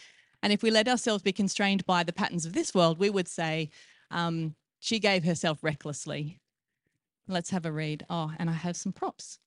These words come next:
which is why I needed the table. So we're gonna read from Mark twelve,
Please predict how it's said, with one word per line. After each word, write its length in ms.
which 80
is 100
why 140
I 40
needed 220
the 80
table. 400
So 140
we're 140
gonna 240
read 260
from 280
Mark 300
twelve, 720